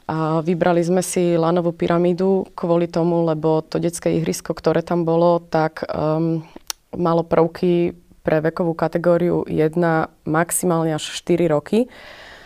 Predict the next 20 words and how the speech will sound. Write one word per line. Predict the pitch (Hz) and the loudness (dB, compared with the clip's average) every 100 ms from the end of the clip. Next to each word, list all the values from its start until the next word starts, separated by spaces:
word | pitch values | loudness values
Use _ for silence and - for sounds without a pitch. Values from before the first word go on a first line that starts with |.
| - | -4
A | 175 - | -4 0
chceli | 202 190 | 2 2
sme | 170 180 | 2 4
niečo | 175 175 190 180 | 2 2 -2 2
práve | 170 170 170 | 2 2 2
pre | 170 | 0
tie | 170 170 | 0 2
deti, | 165 170 190 185 | 2 2 0 -2
ktoré | - 170 170 165 165 156 - | -2 -2 2 2 0 -2 -4
už | 170 156 - - - | -4 -4 -6 -10 -2
rastú, | 170 160 - - 202 214 | 2 2 0 2 4 6
a | |
vedeli | 165 170 170 165 | 4 4 4 2
sme, | 185 180 | 2 4
že | 180 214 | 4 2
kým | - 190 | 0 0
sa | 185 185 | 0 0
celá | - 190 175 | 4 4 6
realizácia | 175 175 175 180 - 190 | 4 4 2 0 2 2
s-, | 170 | 2